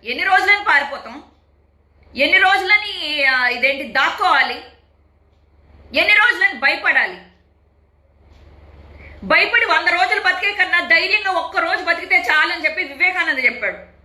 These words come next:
ఇన్ని రోజులని భయపడలా, మానసికంగా క్షోభ అనుభవించాను.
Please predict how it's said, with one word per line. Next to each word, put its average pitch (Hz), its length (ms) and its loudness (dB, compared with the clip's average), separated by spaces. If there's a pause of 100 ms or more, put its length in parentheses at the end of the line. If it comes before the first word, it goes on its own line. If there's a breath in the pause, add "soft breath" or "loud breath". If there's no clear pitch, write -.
(2000)
ఇన్ని 415 240 4
రోజులని 392 480 0
భయపడలా, 330 520 -2 (1080)
మానసికంగా 339 760 0 (120)
క్షోభ 302 420 0 (1500)
అనుభవించాను. 262 640 -2